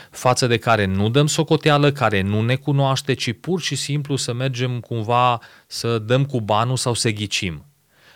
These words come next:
Nu la aceasta se referă înțelepciunea de a asculta sfaturile. Și când cuvântul spune „înțeleptul ascultă sfaturile”, se referă la a sta de vorbă cu persoane care îți pot evalua viața, care îți pot pune întrebări,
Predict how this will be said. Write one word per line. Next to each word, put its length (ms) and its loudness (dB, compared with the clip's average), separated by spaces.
Nu 380 -2
la 300 0
aceasta 500 -4
se 140 -2
referă 580 -2
înțelepciunea 800 -2
de 100 -4
a 40 2
asculta 520 -2
sfaturile. 760 -6
Și 160 -8
când 180 -8
cuvântul 340 -4
spune 300 -4
„înțeleptul 600 -2
ascultă 400 -6
sfaturile”, 840 -2
se 200 -2
referă 480 2
la 280 2
a 400 0
sta 360 -2
de 120 -2
vorbă 400 0
cu 180 -4
persoane 680 -2
care 200 -4
îți 160 -6
pot 220 -4
evalua 640 0
viața, 520 -4
care 220 -6
îți 160 -12
pot 200 -6
pune 220 -4
întrebări, 680 -2